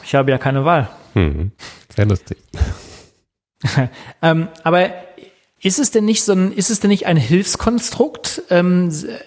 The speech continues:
Speaker 1: ähm, wenn wir bei dem freien Willen nochmal bleiben. Ich glaube, wenn wir nicht daran glauben würden, dass wir wirklich frei sind, würde es dann nicht auch komplett die Moral,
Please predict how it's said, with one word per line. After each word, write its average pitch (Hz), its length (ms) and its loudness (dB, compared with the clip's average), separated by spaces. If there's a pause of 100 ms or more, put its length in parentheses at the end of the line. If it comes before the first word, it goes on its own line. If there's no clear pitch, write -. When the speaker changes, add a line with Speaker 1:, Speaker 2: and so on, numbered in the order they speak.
(180)
Speaker 1:
ähm, 156 640 0
wenn 170 480 0
wir 170 80 2
bei 165 80 2
dem 160 100 0
freien 160 260 0
Willen 175 140 4
nochmal 165 220 2
bleiben. 156 400 0 (500)
Ich 143 120 -6
glaube, 175 420 2 (500)
wenn 165 160 4
wir 170 60 2
nicht 208 400 0
daran 180 240 2
glauben 180 380 2
würden, 151 200 0
dass 151 200 -2
wir 151 100 2
wirklich 165 300 -4
frei 185 400 0
sind, 139 640 -4 (460)
würde 165 220 0
es 170 100 -4
dann 165 120 2
nicht 165 220 -2 (1080)
auch - 200 -6
komplett 175 420 -2
die 175 60 2
Moral, 151 720 2